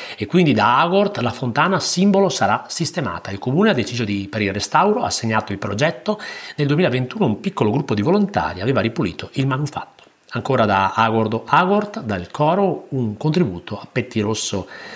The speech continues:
Agordino. E sempre dal capoluogo di Vallata, Miglia dei Babbi, festa e solidarietà, esordio positivo per la gara di corsa campestre, ben quattrocentottantaquattro gli atleti al via, primi classificati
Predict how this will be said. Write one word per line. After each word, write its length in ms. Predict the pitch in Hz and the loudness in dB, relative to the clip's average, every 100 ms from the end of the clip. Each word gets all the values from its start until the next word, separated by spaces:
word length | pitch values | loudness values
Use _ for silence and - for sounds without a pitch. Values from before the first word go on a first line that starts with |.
| - - - - | -16 -16 -10 -4
Agordino. 840 | 98 120 123 175 220 240 247 233 | 2 2 4 4 4 4 2 0
E 140 | - 101 | -4 -4
sempre 440 | - 127 117 117 | 0 2 2 2
dal 120 | 104 | 0
capoluogo 400 | 98 104 113 113 | -2 0 2 4
di 80 | 107 | 4
Vallata, 460 | 107 120 170 175 185 | 2 4 4 4 2
Miglia 580 | 110 123 143 127 120 107 | 2 2 0 0 0 2
dei 160 | 113 | 0
Babbi, 400 | 117 147 156 165 | 2 2 2 0
festa 520 | - 120 - - 110 | 0 0 0 0 0
e 120 | 92 92 | 0 -2
solidarietà, 580 | 120 110 107 135 196 | -2 0 2 0 0
esordio 400 | 180 110 123 110 | 2 4 2 0
positivo 460 | - 135 180 - 95 | 0 2 2 0 -2
per 100 | 107 | 0
la 100 | 101 | 2
gara 200 | 117 113 | 2 2
di 100 | 101 | 0
corsa 380 | - - - 110 | -2 -2 -2 0
campestre, 640 | 113 113 151 170 - 185 | 0 0 0 -2 0 0
ben 240 | 107 127 110 | 2 2 0
quattrocentottantaquattro 1200 | 110 120 107 135 139 - 107 143 135 - 127 117 | -2 -2 -2 -2 -2 -4 -2 0 0 -2 -2 0
gli 60 | |
atleti 320 | 107 - 135 175 | 0 0 0 2
al 100 | 151 | 0
via, 220 | 90 87 | 0 -2
primi 200 | 147 123 | -2 -2
classificati 720 | - - 147 190 90 - | -4 -4 -2 0 -2 -8